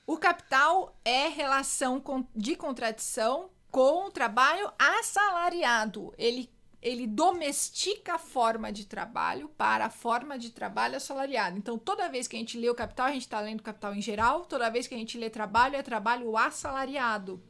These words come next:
né? O, o Marx parte da premissa de que o trabalho é o ponto zero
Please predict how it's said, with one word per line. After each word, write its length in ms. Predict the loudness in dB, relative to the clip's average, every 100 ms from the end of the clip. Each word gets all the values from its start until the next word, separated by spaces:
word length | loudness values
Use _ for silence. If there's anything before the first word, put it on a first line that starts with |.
| -14
né? 120 | -8
O, 140 | -6 -6
o 100 | -2
Marx 600 | 0 4 2 2 -4 -8 -8 4
parte 640 | 6 6 2 -4 -10 -12 -16 -8
da 100 | -6
premissa 760 | -2 0 0 0 -2 -4 -6 -8 -12 -20 _ _ _
de 140 | -4 -4
que 160 | -4
o 60 | -6
trabalho 840 | -2 -4 0 0 2 0 -4 -8 -10 _ _
é 300 | -6 -2 -2 -4
o 180 | -8 -2
ponto 500 | 0 0 -2 -8 -6
zero 640 | -2 0 0 0 -4 -10